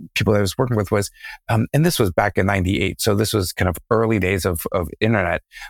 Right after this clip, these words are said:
but, uh, the internet had grown to a scale where, uh, going to Yahoo, you would often not find the answer you wanted. So you would do a search, you would go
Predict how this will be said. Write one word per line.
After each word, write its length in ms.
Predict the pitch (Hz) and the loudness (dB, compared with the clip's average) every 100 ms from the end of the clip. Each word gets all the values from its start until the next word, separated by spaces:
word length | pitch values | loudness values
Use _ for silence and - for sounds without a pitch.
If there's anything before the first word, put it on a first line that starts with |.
| - 104 | -10 0
but, 200 | 113 110 _ _ - | 0 0 _ _ -4
uh, 200 | 110 101 | -2 0
the 140 | 101 135 | 0 0
internet 240 | 175 165 | 0 0
had 180 | 131 107 | -2 -2
grown 260 | 104 113 120 | 0 2 0
to 140 | 113 | -2
a 60 | 98 | -2
scale 480 | - 107 107 110 | 0 0 2 0
where, 420 | 98 95 92 92 - - - _ _ - | 0 0 0 0 -4 -12 -20 _ _ -2
uh, 200 | 104 98 - 120 | 0 0 -4 -2
going 240 | 131 156 | 0 0
to 160 | - 113 | 0 0
Yahoo, 580 | 107 110 107 107 101 107 - | 2 0 0 -2 -2 -4 -4
you 180 | 113 | -2
would 100 | 113 - | -2 0
often 340 | 131 147 127 104 | 0 0 -2 0
not 220 | 107 110 | 0 -2
find 460 | - 101 101 98 - - | -2 0 0 -2 -4 -6
the 300 | 104 101 101 | -2 0 0
answer 340 | 104 107 - 104 | 0 0 0 0
you 160 | 92 | 0
wanted. 400 | 90 90 87 82 - - | 0 -2 -4 -8 -8 -2
So 100 | 101 | 0
you 160 | 101 | 2
would 180 | 104 95 | 0 -2
do 160 | - 156 | 0 0
a 40 | |
search, 540 | - - 101 95 - - - - - | 0 -2 -2 -2 -6 -8 -18 -20 -2
you 140 | 117 107 | 2 2
would 160 | 101 | 2
go 400 | 120 117 123 117 | 2 2 0 -4